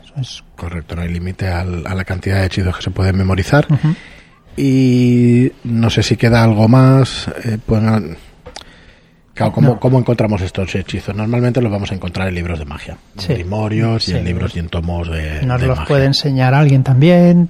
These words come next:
Speaker 2: Ujú.
Speaker 1: o sea, lo normal, tampoco no es demasiado difícil.
Speaker 2: Muy bien. Y luego, eh, el lanzar hechizos.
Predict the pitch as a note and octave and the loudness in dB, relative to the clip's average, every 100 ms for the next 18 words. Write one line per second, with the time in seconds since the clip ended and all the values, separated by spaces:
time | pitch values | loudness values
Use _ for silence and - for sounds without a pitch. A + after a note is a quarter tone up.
0 | - C#3+ C#3 - C#3+ C3+ _ - - - | -2 -6 -6 -8 -12 -12 _ -20 -20 -20
1 | - A#2 A2+ A#2 A2+ - - - - - | -6 0 0 0 -4 -8 -16 -14 -10 -8
2 | B2+ - - - - - - _ - _ | -8 -8 -14 -16 -20 -20 -20 _ -20 _
3 | B2+ A#2+ B2+ B2 A2 A#2 D3 A#2+ A#2+ A#2 | -12 -10 -8 -8 -6 -6 -4 -2 0 -2
4 | - C3+ - - - A#2 G#2 F#2 D2 D#2 | -2 -6 -8 -20 -10 -4 -4 -4 -6 -12
5 | - - A2+ B2+ C#3+ D#3 E3+ - A2 G#2 | -14 -4 0 2 4 4 2 2 -2 -2
6 | G#2 G2+ - A2 G#2+ G#2 G#2+ A2 F2 F2 | -2 -4 -4 -2 -2 -2 -2 -2 -2 -8
7 | - D2 - | -10 -12 -14